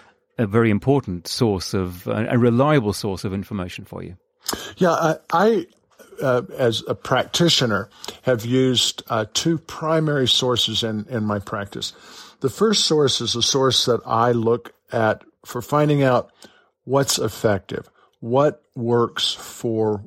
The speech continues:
Speaker 2: what, what specific herb or vitamin or supplement either works or doesn't work for whatever condition it is that I'm treating, or even with general conditions like length of life and quality of life and wellness and, and those sorts of things.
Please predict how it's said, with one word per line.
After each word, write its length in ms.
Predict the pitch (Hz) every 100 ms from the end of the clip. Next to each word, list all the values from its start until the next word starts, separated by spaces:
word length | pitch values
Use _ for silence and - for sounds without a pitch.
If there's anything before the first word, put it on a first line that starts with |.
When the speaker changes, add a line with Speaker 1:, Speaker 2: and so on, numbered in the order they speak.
| -
Speaker 2:
what, 340 | 104 104 95 -
what 240 | 117 117 -
specific 1120 | - - - 123 - - - 165 - 113 - - - - _ 156
herb 440 | 147 143 120 101
or 100 | 104
vitamin 600 | 98 117 123 120 117 110
or 80 | 107
supplement 600 | - 120 110 110 107 107
either 220 | 139 123 110
works 340 | 113 110 -
or 80 | 110
doesn't 400 | 113 107 120 -
work 160 | 113
for 160 | - 117
whatever 400 | 113 120 120 113
condition 640 | - 117 110 127 - 120
it 100 | 104
is 280 | 107 107 - - - - - -
that 180 | 113 110
I'm 160 | 110
treating, 340 | - 135 123 123
or 400 | 165 208 160 135
even 320 | 165 180 151
with 140 | 123
general 280 | - 156 143
conditions 600 | 117 110 101 98 101 -
like 280 | 104 104 - - - - -
length 380 | 123 139 143 -
of 120 | 113
life 380 | 107 101 92 -
and 100 | 104
quality 440 | - 135 131 120 110
of 160 | 98
life 320 | 104 101 101
and 140 | 113 113
wellness 500 | 127 123 110 98 -
and, 200 | 104 110
and 160 | 107
those 160 | 113 120
sorts 280 | - 110 104
of 60 |
things. 280 | 107 101 -